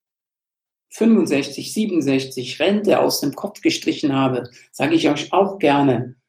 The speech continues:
ich habe eine Möglichkeit gefunden, ja, bis hundert zu arbeiten, wenn ich bei klarem Verstand bin und die Leute mich dann auch noch anhören wollen. Äh, ja,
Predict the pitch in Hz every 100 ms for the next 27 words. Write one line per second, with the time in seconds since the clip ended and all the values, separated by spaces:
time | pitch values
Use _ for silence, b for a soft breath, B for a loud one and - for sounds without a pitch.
0 | _ - 143 - 151 151 170 208 202 170
1 | 185 165 160 135 - 185 180 151 131 -
2 | _ _ - - - - - 180 165 156
3 | - 160 170 139 135 139 117 - _ _
4 | _ _ _ _ _ _ _ _ _ _
5 | _ _ _ _ _ _ 135 131 135 139
6 | 135 127 - - 143 151 - - - -
7 | - _ _ _ _ _ _ 135 - 127
8 | 151 - 123 120 - 127 127 123 151 139
9 | 127 135 135 120 - - B B B B
10 | B B _ - 147 135 131 131 127 -
11 | - - - 160 - -